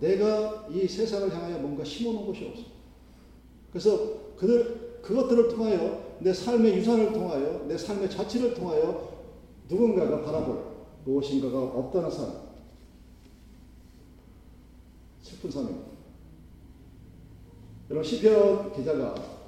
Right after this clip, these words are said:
높은 산을 창조하신 하나님이 그 산에 오르는 사람의 발걸음을 지켜주신다. 출입을 지켜주시고, 낮에 해가 해치 못하게 하고,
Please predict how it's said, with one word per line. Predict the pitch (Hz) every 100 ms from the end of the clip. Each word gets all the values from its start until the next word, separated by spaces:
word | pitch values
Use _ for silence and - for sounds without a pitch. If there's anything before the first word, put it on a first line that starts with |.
| - - -
높은 | 147 - 190
산을 | 160 165 160
창조하신 | - 180 180 165 156
하나님이 | 160 160 131 135 135 - - - - - - - - - - - - - - - - - -
그 | 151
산에 | 151 170
오르는 | 147 139 139
사람의 | 139 135 127 127
발걸음을 | 127 - 131 123 143 - - - -
지켜주신다. | - - - - - - 127 - - - - - - - - - - -
출입을 | - 156 151 131
지켜주시고, | 127 135 127 - 131 - - - - - - - - -
낮에 | 113 233 131
해가 | 175 156 131 - - - - - -
해치 | 185 -
못하게 | 156 139 127 123
하고, | 117 123 151 - -